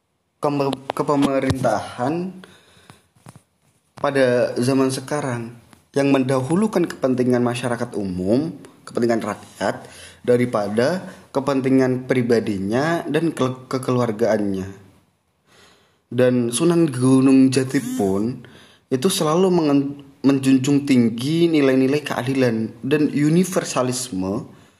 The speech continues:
di dalam masyarakat. Kedamaian dan ketentraman rakyat pun selalu mendapatkan prioritas utama dalam masa pemerintahannya, sehingga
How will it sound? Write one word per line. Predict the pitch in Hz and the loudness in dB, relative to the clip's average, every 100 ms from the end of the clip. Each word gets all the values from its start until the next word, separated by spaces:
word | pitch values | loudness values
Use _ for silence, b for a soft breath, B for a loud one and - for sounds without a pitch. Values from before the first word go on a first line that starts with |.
| b b _ | b b _
di | 127 123 | -2 2
dalam | 120 120 202 | 2 2 -2
masyarakat. | 151 - 147 175 - 120 127 _ _ _ _ _ _ _ _ _ | -4 -6 -8 -10 -12 -18 -18 _ _ _ _ _ _ _ _ _
Kedamaian | - 196 185 185 175 180 165 | -8 0 2 2 4 4 2
dan | 156 | -2
ketentraman | - 170 165 160 156 165 160 | -4 -6 -2 -2 0 -2 -2
rakyat | 160 - 156 143 - - | -6 -4 -4 -4 -14 -8
pun | 104 107 - B B B | -6 -6 -10 B B B
selalu | - - 160 185 202 156 | -12 -4 0 2 2 2
mendapatkan | 175 - - 180 185 190 | 2 0 -4 -4 -4 -4
prioritas | 170 147 185 190 202 - | -2 -2 -2 -6 -8 -8
utama | 151 135 110 113 147 175 - | -6 -2 0 0 0 -4 -2
dalam | 135 127 143 | 0 2 4
masa | 143 143 175 | 2 0 -2
pemerintahannya, | 147 143 139 135 147 190 170 139 131 b b b b b b | 0 0 -2 -4 -6 -4 -4 -6 -10 b b b b b b
sehingga | - 190 185 180 226 - | -2 2 2 2 0 -2